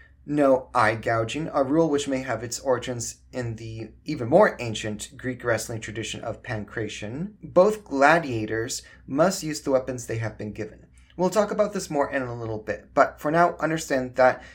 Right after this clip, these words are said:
there were several different types of gladiator classes. Honestly, kind of like D and D. Finally, no killing unless otherwise ordered to. If the gladiator in question was defeated,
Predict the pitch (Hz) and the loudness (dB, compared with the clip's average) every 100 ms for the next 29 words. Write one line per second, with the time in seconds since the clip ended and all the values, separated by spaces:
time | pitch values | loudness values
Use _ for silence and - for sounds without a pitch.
0 | - 160 156 135 143 147 - 143 151 143 | -4 2 2 4 2 0 0 0 0 -2
1 | 131 135 131 110 - 127 117 113 101 101 | -4 -8 -4 -6 -6 -8 -8 -6 -4 -4
2 | 98 98 104 131 - - 156 160 - - | -4 -10 -6 -6 -6 -2 -2 -2 -10 -12
3 | - - _ _ _ - _ _ - 107 | -16 -18 _ _ _ -20 _ _ -6 0
4 | 120 127 147 147 131 - - 117 139 139 | 2 2 0 -2 -2 -10 -8 0 4 4
5 | 110 135 113 110 107 117 113 107 131 120 | 6 4 4 -2 -8 -4 -2 0 -2 -4
6 | - _ _ _ - - - _ - 233 | -10 _ _ _ -20 -20 -20 _ 2 6
7 | 226 165 135 135 156 202 262 - - 214 | 6 6 0 0 4 4 4 0 -4 -2
8 | 135 127 135 - - 151 147 - - 151 | 2 2 0 -4 -4 -2 -2 -4 0 2
9 | 151 139 135 - 127 110 - - - - | 4 0 0 -6 -8 -8 -12 -12 -14 -18
10 | _ - _ - - 180 175 170 180 208 | _ -20 _ -20 -6 -4 -2 0 4 4
11 | 240 226 208 - 160 - 156 156 135 127 | 2 0 0 0 -4 -2 -2 -2 -4 -4
12 | 127 113 170 135 113 | -8 -8 -8 -4 -4